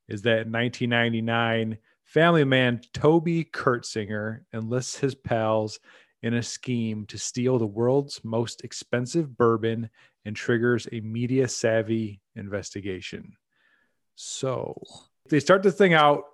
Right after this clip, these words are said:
by introducing you to this Toby guy, Toby Kurtzinger, and he really seems like just a, a good old boy. And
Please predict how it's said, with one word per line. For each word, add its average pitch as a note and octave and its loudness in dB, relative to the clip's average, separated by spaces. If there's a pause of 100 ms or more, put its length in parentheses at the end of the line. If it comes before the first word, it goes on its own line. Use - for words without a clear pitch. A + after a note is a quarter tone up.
by C#3 4
introducing C#3 2
you - -2
to - -8
this B2+ 0
Toby A#2 2
guy, G#2+ -4
Toby C3 2
Kurtzinger, A2+ -2 (600)
and A#2+ -2
he C3 -2
really E3 8
seems D#3 4
like D3 8
just C#3 2
a, A#2 4
a B2 -2
good C#3+ 8
old B2+ 8
boy. A2 0 (540)
And A#2+ -2